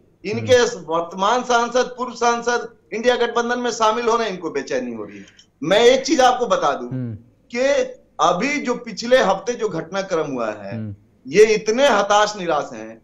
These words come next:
Speaker 2: हम्म।
Speaker 1: कि कांग्रेस पार्टी का जो खाता है,
Speaker 2: हम्म।
Speaker 1: जिसमें उनके वर्करों ने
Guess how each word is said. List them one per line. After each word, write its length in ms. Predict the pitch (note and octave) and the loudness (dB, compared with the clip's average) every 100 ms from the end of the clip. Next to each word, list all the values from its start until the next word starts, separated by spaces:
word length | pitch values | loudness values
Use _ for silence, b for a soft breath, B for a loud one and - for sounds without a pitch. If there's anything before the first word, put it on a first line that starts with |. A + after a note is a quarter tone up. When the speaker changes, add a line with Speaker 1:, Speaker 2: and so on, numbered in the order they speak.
| - | -8
Speaker 2:
हम्म। 220 | A#2+ G#2+ | -8 -6
Speaker 1:
कि 340 | F#3+ A3+ A#3+ A#3+ A#3+ - | 4 6 6 4 -2 -6
कांग्रेस 840 | - E3+ F#3 G#3+ B3+ C#4+ - - F#3 | -8 -2 0 0 2 2 0 -4 2
पार्टी 420 | F3 F#3+ F#3+ C4 | 4 4 0 -4
का 140 | B3 | -2
जो 160 | A3 G#3+ | 0 -2
खाता 480 | - - B3+ B3+ A#3 | -2 0 2 2 2
है, 340 | C#3+ F#2+ - C3 | 0 -6 -14 -12
Speaker 2:
हम्म। 380 | B2+ G#2+ G2+ | -10 -10 -12
Speaker 1:
जिसमें 500 | C3 A3 B3 C4+ C#4+ | -12 -8 -2 0 0
उनके 380 | A3 F#3+ G#3 A3 | -2 -6 -4 2
वर्करों 600 | A3 F#3 G3+ G3 B3 C#4+ | 4 6 4 4 6 6
ने 340 | C4+ E3+ C3 | 4 -2 -6